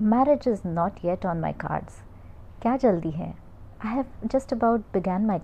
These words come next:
career in true sense। अब तक तो सीख ही रही थी jobs में, अब थोड़ा पैसा बनाकर एक घर लेना है खुद का।" सिया के माँ बाप का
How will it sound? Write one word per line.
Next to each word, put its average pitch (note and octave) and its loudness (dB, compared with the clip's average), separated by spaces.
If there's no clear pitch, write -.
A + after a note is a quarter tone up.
career F3+ 4
in F#3 2
true G#3 0
sense। E3 0
अब F3+ 0
तक G#3 4
तो G#3+ -4
सीख G#3+ -2
ही G#3 2
रही F3+ 2
थी E3+ -2
jobs D#3+ 0
में, D#3 -6
अब A3 -2
थोड़ा G3+ 2
पैसा F#3 0
बनाकर E3+ -4
एक F3 -4
घर F3+ 0
लेना D#3+ -2
है E3 -4
खुद E3 -6
का।" - -8
सिया A#3+ 2
के D4+ -4
माँ F#3 2
बाप A3+ -2
का F3 -4